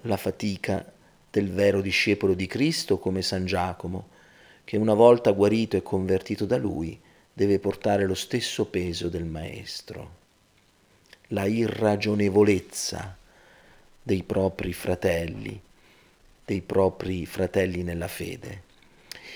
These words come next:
Il testo del Vangelo ci dice che Gesù, davanti a questo complice silenzio dei suoi discepoli, si sedette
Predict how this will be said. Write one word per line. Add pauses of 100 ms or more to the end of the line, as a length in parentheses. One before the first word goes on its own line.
(140)
Il
testo
del
Vangelo (360)
ci
dice
che
Gesù,
davanti
a
questo
complice
silenzio (380)
dei
suoi
discepoli, (300)
si
sedette